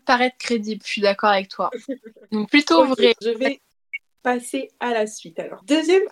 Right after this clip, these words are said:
Speaker 3: anecdote. Du coup, c'était à Washington. C'était au mois de octobre. Et qu'est-ce qu'il y a en octobre ? Il y a Halloween. Donc, nous avons eu la chance de vivre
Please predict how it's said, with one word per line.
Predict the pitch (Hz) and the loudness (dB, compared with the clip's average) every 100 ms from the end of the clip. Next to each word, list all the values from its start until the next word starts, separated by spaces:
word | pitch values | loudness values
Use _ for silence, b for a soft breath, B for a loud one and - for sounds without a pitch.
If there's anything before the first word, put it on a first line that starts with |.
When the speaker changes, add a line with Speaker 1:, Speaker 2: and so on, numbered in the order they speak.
| _ | _
Speaker 3:
anecdote. | 277 285 226 175 - - | 2 4 2 -2 -10 -14
Du | - | -8
coup, | - 349 349 359 | -2 2 4 4
c'était | 330 247 311 294 | 0 -2 -2 -2
à | 226 269 | 0 4
Washington. | 240 311 - 202 | 4 2 -4 0
C'était | 240 220 240 - | 2 4 2 2
au | 196 | 0
mois | 208 226 - _ | 0 0 -4 _
de | 180 165 - - | -14 -10 -4 0
octobre. | 190 - - 196 214 - - | 0 0 2 4 2 -4 -4
Et | 180 | -2
qu'est-ce | 185 320 - | 0 0 4
qu'il | |
y | 240 | 2
a | |
en | 208 | 2
octobre ? | - 190 202 - - _ - | -2 0 0 -2 -16 _ -8
Il | 196 | 2
y | 196 | 4
a | 214 214 - | 4 0 -4
Halloween. | 220 202 180 170 170 | 0 2 0 -6 -18
Donc, | 185 226 339 381 | 2 6 6 4
nous | 277 339 | 4 4
avons | 311 254 - | 4 0 -4
eu | 311 | 2
la | 220 | 2
chance | 196 220 247 | 2 0 0
de | 202 214 - - | -4 -8 -10 -12
vivre | 247 | -8